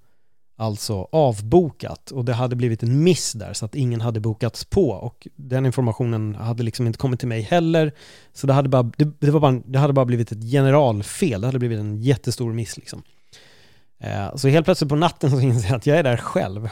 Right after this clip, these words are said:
och bara, vad fan, får inte tag på personen jag ska kommentera med, jag får inte tag på liksom den andra heller och ja. Och jag märker att okej, det är en minut kvar till den här sändningen börjar och jag tror att då hade jag inte kommenterat någon gala ensam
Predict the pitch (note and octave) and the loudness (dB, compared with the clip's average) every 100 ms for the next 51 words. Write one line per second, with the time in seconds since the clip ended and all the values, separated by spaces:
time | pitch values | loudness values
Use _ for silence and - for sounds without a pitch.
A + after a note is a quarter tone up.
0 | - B2+ A2+ A#2+ A2+ A2 - - - C#3 | -6 -4 0 0 2 -2 -4 -6 -2 0
1 | B2+ B2 - C3+ A#2+ A#2+ C3+ C3 A#2+ A#2+ | 0 -4 -2 -2 -2 0 0 0 -2 -2
2 | A#2+ A#2 G#2+ - B2 C3+ D3 C3+ A#2+ A#2 | -2 -4 -8 -6 -4 0 0 0 -2 -2
3 | G#2 - A#2 A2+ A2+ G#2+ A2 G#2+ A2 G#2+ | -6 0 0 0 -6 -6 -6 -2 -2 -2
4 | G#2 C#3+ D3 C#3 A#2+ G#2 F#2+ F#2 - _ | 0 2 4 2 2 -2 -4 -8 -16 _
5 | _ _ _ _ _ _ _ - G#2+ - | _ _ _ _ _ _ _ -8 -8 -8
6 | _ _ _ - - - _ _ B2+ A#2 | _ _ _ -20 -20 -20 _ _ -8 -4
7 | A2 A2 - G2+ - G#2+ A2+ A2 A2+ A2+ | -2 -4 -4 -8 -6 -10 -6 -4 -2 -2
8 | A2 G#2 F#2+ A2 G2+ - G#2 G#2+ B2 A2+ | -2 -4 -6 -6 -6 -6 -6 -6 -4 -4
9 | A2+ G#2+ A2 A#2 A2 B2 - B2 C#3+ C3 | -2 -2 -2 0 0 -2 -2 -2 0 0
10 | C3+ A#2+ B2 G#2 - A2 G#2 A#2+ G#2+ A2+ | -2 -2 -2 -4 -6 -8 -4 -4 -2 -2
11 | A2 G2+ F#2+ F#2 F#2+ - G2 | -2 -4 -4 -6 -8 -8 -8